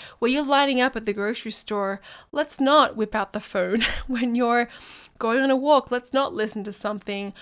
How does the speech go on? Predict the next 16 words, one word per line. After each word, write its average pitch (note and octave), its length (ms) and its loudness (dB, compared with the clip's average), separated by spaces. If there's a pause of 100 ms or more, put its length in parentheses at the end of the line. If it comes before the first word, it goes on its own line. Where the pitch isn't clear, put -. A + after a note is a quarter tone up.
(220)
When A#3 200 2
you're A#3 140 4
on A#3+ 140 0
the A#3 60 2
drive A3+ 560 2
down A3+ 320 0
to B3+ 100 -6
the B3 100 -8
gym, B3+ 400 0
let's A3+ 240 -2
not B3+ 220 0
turn B3 160 -4
on G#3+ 120 0
the G3+ 100 -4
radio. G3+ 560 -4 (720)
Silence, C4 680 0